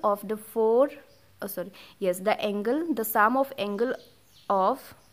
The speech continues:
the quadrilateral will be three hundred sixty. So this question is done. Now come to next question,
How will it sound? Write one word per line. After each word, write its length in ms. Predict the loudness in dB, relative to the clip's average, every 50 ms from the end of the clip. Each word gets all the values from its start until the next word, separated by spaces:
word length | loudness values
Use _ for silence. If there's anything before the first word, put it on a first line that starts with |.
| _ -10
the 100 | -10 -8
quadrilateral 840 | -4 0 0 2 2 0 -2 -2 -2 -2 -4 -2 -2 -2 -2 -2
will 280 | -2 -2 -2 -4 -4 -4
be 280 | -6 -6 -6 -8 -8 -12 -20 -20 -20 -20 -20 -20 -18 -10
three 220 | -6 -4 -4 -4
hundred 460 | -2 -4 -4 -2 -2 -2 -2 -2 -4 -6
sixty. 540 | -6 -6 -6 -8 -10 -10 -10 -10 -10 -10 -12 -20 _ _ _ _ _ _ _ _ _ _ _ _ _ _ _ _ -20 _ _ _ _ _ -20 -20 _ _ _ -20 -20 -20 -20 -20 -20 -20 _ _ _ _ _ _ _ _ _ _
So 420 | -10 -8 -4 0 0 0 0 -2 -6 -8 -6
this 220 | -4 -4 -4 -2
question 460 | -2 -4 -4 -2 -2 -4 -4 -4 -4
is 100 | -4 -4
done. 360 | -6 -6 -4 -4 -4 -4 -6 -8 -12 -18 -20 -20 -20 _ _ -20 -20 -20 -20 -20 _ -10
Now 160 | -8 -8 -4
come 240 | -2 -2 -2 -2 -2
to 80 | -4 -6
next 320 | -6 -6 -8 -10 -12 -10
question, 500 | -8 -8 -8 -8 -8 -8 -8 -8 -10 -10